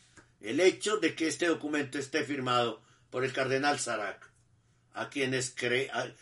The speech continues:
a quien todos creíamos un cardenal de sana doctrina católica.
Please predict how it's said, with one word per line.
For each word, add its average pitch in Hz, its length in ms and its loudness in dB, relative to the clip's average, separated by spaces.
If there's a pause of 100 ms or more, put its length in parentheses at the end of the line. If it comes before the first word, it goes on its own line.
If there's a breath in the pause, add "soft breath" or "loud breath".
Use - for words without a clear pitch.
(220 soft breath)
a 127 180 0
quien 131 320 -2
todos 196 400 4
creíamos 165 640 4
un 165 160 -4
cardenal 160 760 4 (160)
de 120 140 -2
sana 160 300 2
doctrina 143 480 0
católica. 107 580 -8